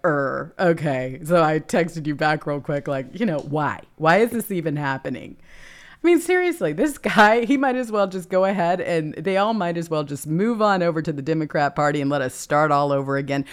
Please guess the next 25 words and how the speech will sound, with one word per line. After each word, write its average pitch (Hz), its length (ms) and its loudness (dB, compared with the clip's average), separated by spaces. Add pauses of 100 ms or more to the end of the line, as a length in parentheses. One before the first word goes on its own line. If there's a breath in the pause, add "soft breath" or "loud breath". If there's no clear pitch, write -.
(100)
which 226 280 2
I 208 100 0
think 240 260 -2
is 156 100 -2
actually 160 400 0
going 151 280 0
to 139 60 -4
happen. 135 540 -4
I, 214 180 6
I 196 80 2
think 226 220 0
it's 156 160 -4
more 170 500 0
of 139 140 -6
a 139 80 -4
possible 151 600 -4
idea, 147 440 -2
a 120 60 -4
possibility 147 680 -4
now 127 500 -4 (400 loud breath)
than 214 180 6
it 202 140 4
ever 208 320 4
was, 202 400 -2
Kat. 139 400 -4